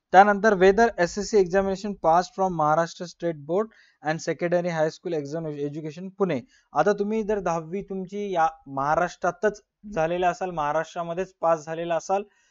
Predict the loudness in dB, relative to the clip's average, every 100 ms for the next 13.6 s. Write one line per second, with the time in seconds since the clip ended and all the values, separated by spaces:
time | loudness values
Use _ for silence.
0 | _ -2 -2 -2 -6 -6 -2 -2 -2 -6
1 | _ -6 0 0 0 -4 -2 -2 -2 0
2 | 2 2 0 -2 -2 -6 -6 -4 -2 2
3 | 2 2 -2 -4 -6 -6 -6 -8 -6 -6
4 | -6 -8 -10 -14 _ -4 -2 0 0 0
5 | -2 -4 -4 -4 -4 0 -2 -2 -4 -2
6 | -2 -2 -6 -6 -6 -6 -6 -8 -2 -2
7 | -2 -8 -10 -10 _ _ _ -10 -6 -4
8 | -2 -2 0 0 0 0 -6 -8 -8 -2
9 | 0 0 0 0 -2 -4 -10 -6 -2 -2
10 | -2 -6 -4 -2 -2 -2 -6 -4 -4 -4
11 | -6 -12 _ _ _ 0 2 2 -2 -8
12 | -8 -10 -10 -6 -2 2 2 2 -2 -4
13 | -10 -20 _ -12 -6 -4